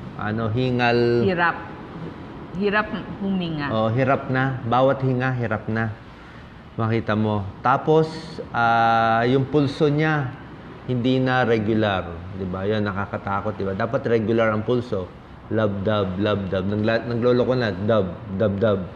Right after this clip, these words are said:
Speaker 1: dab-dab-dab. Ganun na yung, ganun na yung puso ng pasyente. At iba pang vital signs, hindi na gaano umiihi. Di ba? Yung ihi niya, kulay tsokolate, kulay brown,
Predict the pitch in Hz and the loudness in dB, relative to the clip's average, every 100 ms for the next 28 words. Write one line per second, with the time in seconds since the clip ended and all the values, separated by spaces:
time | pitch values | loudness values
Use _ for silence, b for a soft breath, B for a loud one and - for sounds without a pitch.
0 | - 98 107 95 95 101 98 98 95 92 | -6 0 0 0 -2 -2 -2 -2 -4 -4
1 | 104 101 95 98 98 95 90 B B B | -4 -4 -4 -6 -6 -6 -10 B B B
2 | - 110 107 107 104 107 104 - 104 98 | -4 0 2 2 0 0 -2 -2 -4 -4
3 | 98 98 107 104 98 - 92 - B B | -6 -6 -4 -4 -6 -6 -8 -8 B B
4 | - 151 160 - - 117 131 135 131 127 | -2 0 0 -2 -2 0 2 2 2 2
5 | 135 139 139 - 139 143 139 - - - | 2 2 0 0 -2 -2 -4 -10 -16 -18
6 | - - 117 123 123 117 113 113 117 110 | -10 -4 0 2 2 2 2 2 0 0
7 | 110 110 110 107 113 123 107 - - - | 0 0 -2 -2 0 -2 -2 -10 -18 -16
8 | - 110 101 104 113 120 120 127 139 131 | -12 -8 -4 -2 -2 -4 -2 0 0 0
9 | 127 131 135 139 135 - 123 120 117 117 | 2 0 2 0 -2 -2 0 2 2 2
10 | 117 117 - 123 117 123 135 143 131 123 | 2 0 -2 -2 0 2 2 0 0 0
11 | 120 117 120 123 113 113 120 120 | 0 0 0 0 0 0 0 -2